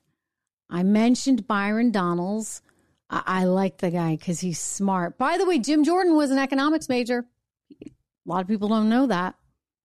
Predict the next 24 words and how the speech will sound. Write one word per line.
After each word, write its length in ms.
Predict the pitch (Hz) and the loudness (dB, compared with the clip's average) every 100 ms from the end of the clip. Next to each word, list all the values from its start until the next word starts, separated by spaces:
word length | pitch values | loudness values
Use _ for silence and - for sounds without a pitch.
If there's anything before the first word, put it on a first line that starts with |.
| _ _ | _ _
He 300 | - 233 247 | 0 2 4
was 220 | 240 214 | 2 0
an 100 | 214 | -2
economics 640 | 202 202 190 190 185 - | -2 -2 -2 0 -2 -2
major. 260 | 175 175 - | -4 -4 -6
I'm 100 | 208 | -8
telling 400 | - - 226 254 | -10 -4 0 0
you 80 | 220 | 0
guys, 260 | - 190 214 | -4 -8 -4
we 240 | 247 277 | 2 4
need 260 | 269 285 - | 6 4 2
people 280 | 262 285 | 0 0
who 160 | 202 269 | 0 0
understand 920 | - 294 302 285 - 294 359 330 208 180 _ _ _ - | 2 2 2 0 -2 0 2 2 0 -6 _ _ _ -2
the 120 | 311 | 0
economy, 600 | 311 214 285 330 320 233 | 0 0 2 4 2 2
who 160 | 214 254 | 0 2
understand 720 | 277 269 247 - 294 302 269 | 2 0 -2 0 2 4 2
markets, 580 | 220 240 269 240 196 - | 0 0 0 -2 -4 -4
who, 160 | 247 226 - _ _ _ - | -4 -4 -10 _ _ _ 0
who 120 | 220 | 2
have 200 | 262 262 | 2 0
a 80 | 240 | -4
clue. 720 | - - 302 381 226 156 | -8 0 2 4 2 -2